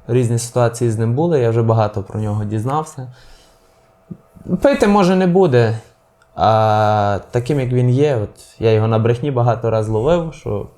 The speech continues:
просто, просто придумав відмазки всякі. І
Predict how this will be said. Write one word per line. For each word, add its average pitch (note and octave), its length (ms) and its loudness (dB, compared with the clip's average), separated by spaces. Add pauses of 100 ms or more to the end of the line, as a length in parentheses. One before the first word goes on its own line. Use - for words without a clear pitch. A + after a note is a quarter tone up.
(180)
просто, G#2+ 600 -2 (200)
просто E3 320 -2
придумав B2 520 -2
відмазки B2 420 -6
всякі. G#2+ 420 -10
І G2+ 340 -4